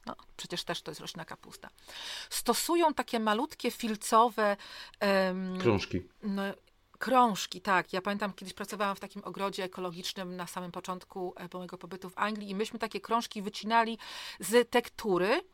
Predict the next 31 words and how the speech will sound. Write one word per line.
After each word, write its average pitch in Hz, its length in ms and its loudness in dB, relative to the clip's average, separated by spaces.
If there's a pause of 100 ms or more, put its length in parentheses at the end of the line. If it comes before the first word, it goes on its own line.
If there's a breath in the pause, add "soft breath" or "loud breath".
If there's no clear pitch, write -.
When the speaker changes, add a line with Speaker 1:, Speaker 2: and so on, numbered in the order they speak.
(320 soft breath)
Speaker 1:
e, 208 280 2
dookoła, 277 680 8
e, 247 280 4
kompaktu 285 500 8
C 214 180 -4
D, 180 180 -4
tak? 254 240 6
No 254 100 2
bo 233 80 0
to 240 100 6
akurat 233 260 2
tak, - 160 -2
taki 220 280 0
rozmiar. 185 340 4
I 233 60 -6
po 294 80 -8
prostu 254 280 -4
w - 20 -12
jednym 226 200 -4
miejscu 220 180 -6
robiliśmy 208 260 -6
nacięcie 262 400 -2
i 220 40 0
to 226 100 -4
nakładaliśmy 202 600 -4
na, 185 220 -2 (560 loud breath)
e, 202 120 4
na 208 120 4
rośliny 214 300 2
po 233 140 2
posadzeniu. 180 720 2